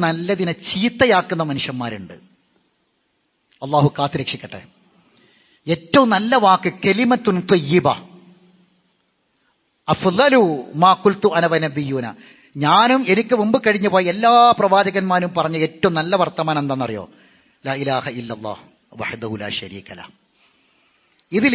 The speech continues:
ഷിർക്ക് കലർത്തുന്നവരാണ് കലിമത്തുൻ ഖബീസ. കലിമത്തുൻ ത്വയ്യിബയെ, ഏറ്റവും നല്ല വാക്കിനെ ഏറ്റവും മോശപ്പെട്ട വാക്കാക്കി മാറ്റുന്നവർ.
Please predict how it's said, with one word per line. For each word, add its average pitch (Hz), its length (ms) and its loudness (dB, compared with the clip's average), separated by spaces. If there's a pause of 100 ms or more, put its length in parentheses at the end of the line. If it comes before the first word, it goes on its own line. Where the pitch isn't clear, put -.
(120)
ഷിർക്ക് 233 400 0
കലർത്തുന്നവരാണ് 165 680 -2 (140)
കലിമത്തുൻ 165 540 -2
ഖബീസ. 196 400 2 (1300)
കലിമത്തുൻ 202 460 -2 (100)
ത്വയ്യിബയെ, 175 500 2 (140)
ഏറ്റവും 196 400 2
നല്ല 208 180 -2 (120)
വാക്കിനെ 143 420 0 (240)
ഏറ്റവും 147 340 -6
മോശപ്പെട്ട 147 420 -6 (120)
വാക്കാക്കി 120 500 -6
മാറ്റുന്നവർ. 101 420 -14